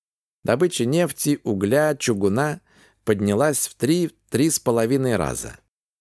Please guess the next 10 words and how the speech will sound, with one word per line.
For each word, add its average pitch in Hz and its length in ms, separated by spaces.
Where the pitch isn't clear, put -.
В - 80
тысяча 185 420
девятьсот 147 460
двадцатом 135 640
году, 131 460
когда 120 500
составлялся 123 840
первый 147 460
план 143 460
электрификации, 139 1400